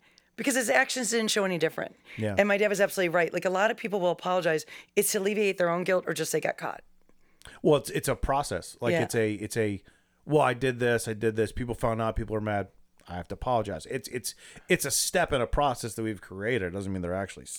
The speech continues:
Speaker 1: No.
Speaker 2: sorry.
Speaker 1: Plus, like, if you're apologize-, if I was his wife, you're apologizing to the press, like, what? You don't owe anybody an apology but me and our kids.
Speaker 2: Yeah.
Speaker 1: Like, why don't you not do a public apology and save your own ass to
Speaker 2: Yeah.
Speaker 1: look good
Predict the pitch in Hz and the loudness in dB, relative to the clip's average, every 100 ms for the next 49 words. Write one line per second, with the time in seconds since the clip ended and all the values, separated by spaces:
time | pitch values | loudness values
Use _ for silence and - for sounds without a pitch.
0 | 123 165 151 - - - - - - - | 0 2 2 -4 -20 -20 -20 -20 -20 -20
1 | - - 285 269 226 214 262 269 - 190 | -20 2 4 4 2 0 2 0 2 0
2 | 170 170 160 - _ - - - - - | 2 2 0 -6 _ -20 -20 -20 -2 2
3 | 208 226 233 233 185 202 202 196 185 180 | 4 4 4 -2 -2 0 0 -2 -2 -2
4 | 175 190 170 170 - 170 170 165 - - | 0 0 -2 -4 -2 -2 0 -4 -6 -18
5 | - _ - 262 - 240 330 480 - 196 | -20 _ -2 -2 0 -2 0 2 2 2
6 | 180 180 170 180 170 165 160 160 170 151 | 2 0 2 0 0 0 -2 0 0 -2
7 | - 214 233 - - - _ 135 139 - | -2 -2 -2 -2 -6 -6 _ 2 2 0
8 | _ _ 233 233 - - - 208 294 285 | _ _ 0 0 0 -10 -4 0 2 2
9 | 254 226 196 196 156 180 160 - 160 156 | 4 4 4 2 2 0 0 0 0 2
10 | 147 151 151 170 156 151 156 165 170 - | 0 -2 0 2 2 2 2 2 0 -2
11 | - - - - 196 175 - 170 165 180 | -4 -12 -6 0 4 4 6 6 6 4